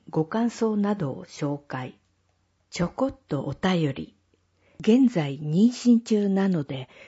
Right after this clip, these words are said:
これまであまり見ていなかった子育てのページを読むようになりました。早速活用させていただいています。今後も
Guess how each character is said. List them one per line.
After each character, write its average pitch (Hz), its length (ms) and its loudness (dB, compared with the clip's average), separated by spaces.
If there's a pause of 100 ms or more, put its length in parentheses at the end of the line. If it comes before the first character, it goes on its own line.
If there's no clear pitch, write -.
こ 190 140 0
れ 233 120 8
ま 247 160 6
で 165 240 2
あ 147 80 -2
ま 185 160 2
り 233 140 6
見 254 120 6
て 233 140 0
い 170 120 2
な 156 120 0
か 147 160 -6
っ - 60 -8 (120)
た 131 200 -8 (200)
子 - 140 -6
育 254 220 0 (160)
て - 340 -12 (140)
の 170 160 0
ペ - 220 -2
ー 220 140 4
ジ 208 200 2
を 190 100 4
読 208 200 4
む 214 160 4
よ 151 160 2
う 143 40 -4
に 139 160 -6
な 139 140 -6
り 147 140 -4
ま 139 120 -6
し - 160 -16
た。 - 220 -12 (640)
早 190 220 -6
速 247 440 -2
活 180 360 -2
用 233 180 4
さ 220 200 -2
せ 208 180 0
て 202 140 0
い 185 100 0
た 180 160 0
だ 165 160 -2
い 165 80 -6
て - 120 -4
い 147 80 0
ま 139 180 -4
す。 - 180 -20 (640)
今 214 300 2
後 208 140 2
も 180 240 0